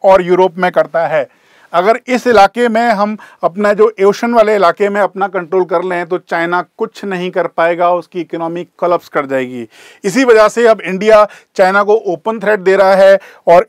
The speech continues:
इंडिया, ऑस्ट्रेलिया, अमेरिका and जापान मिलकर एक क्वाड स्ट्रेटजी बना रहे हैं। साथ में आप देखेंगे, इंडिया ने recently अपने जहाज भी, कुछ नेवी के वॉरशिप साउथ चाइना सी में भेज दिए हैं वियतनाम को सपोर्ट करने के लिए।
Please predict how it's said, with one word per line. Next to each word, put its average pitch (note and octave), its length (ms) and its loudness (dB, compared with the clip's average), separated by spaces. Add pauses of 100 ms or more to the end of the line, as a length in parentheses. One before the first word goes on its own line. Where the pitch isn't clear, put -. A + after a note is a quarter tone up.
इंडिया, G3 340 4
ऑस्ट्रेलिया, G3 840 2
अमेरिका F3+ 840 0 (320)
and F3+ 120 -2
जापान F#3 400 0
मिलकर F3 440 -2
एक E3+ 200 -4 (200)
क्वाड G3+ 380 4
स्ट्रेटजी E3+ 480 -12
बना D#3 280 -2
रहे C#3 220 -2
हैं। B2+ 220 -14 (440)
साथ F#3+ 300 2
में A#3+ 80 0
आप A#3 60 2
देखेंगे, A#3 500 0 (100)
इंडिया A3+ 380 4
ने A#3+ 160 0
recently A3+ 640 -2
अपने A3+ 480 0
जहाज G3+ 640 4
भी, G#3 200 -4
कुछ G3+ 220 -8
नेवी G3 380 0
के G#3+ 200 2
वॉरशिप F#3 580 2 (300)
साउथ G#3+ 340 4 (120)
चाइना G#3 360 0
सी G#3 220 -6
में G#3+ 180 -2
भेज G3 220 -4
दिए G3+ 260 -6
हैं G3 260 -2
वियतनाम F#3+ 540 -4
को F#3+ 160 -6
सपोर्ट F3+ 400 -8
करने F3 320 -8
के E3 100 -6
लिए। D#3+ 300 -2